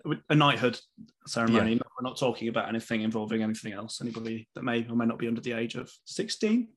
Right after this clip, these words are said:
Speaker 1: Is that what we're talking about?
Speaker 2: Mm-hmm.
Speaker 1: That's the ballpark, isn't it?
Speaker 2: Eighteen in some places.
Speaker 1: Depends where you are.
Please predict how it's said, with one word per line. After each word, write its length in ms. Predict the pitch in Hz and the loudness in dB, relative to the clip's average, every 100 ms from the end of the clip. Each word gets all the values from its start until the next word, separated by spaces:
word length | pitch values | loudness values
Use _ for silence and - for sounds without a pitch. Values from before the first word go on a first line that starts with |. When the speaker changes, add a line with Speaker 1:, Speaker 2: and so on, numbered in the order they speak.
| _ | _
Speaker 1:
Is 60 | 190 | -8
that 80 | 208 | -4
what 80 | |
we're 80 | 208 | -2
talking 180 | 196 220 | 0 0
about? 120 | 226 | 2
Speaker 2:
Mm-hmm. 40 | 233 | 2
Speaker 1:
That's 160 | - | 0
the 100 | - | 2
ballpark, 200 | - - | 0 2
isn't 80 | 135 | 2
it? 20 | 123 | 2
Speaker 2:
Eighteen 220 | 131 131 | 2 -2
in 60 | 120 | -4
some 160 | 123 120 | -4 -2
places. 640 | 123 117 - 123 120 - 123 | -2 -4 -6 -10 -10 -16 -12
Speaker 1:
Depends 420 | 120 127 127 120 | 0 4 4 4
where 140 | 139 | 6
you 160 | 135 135 | 6 6
are. 280 | 147 160 | 8 6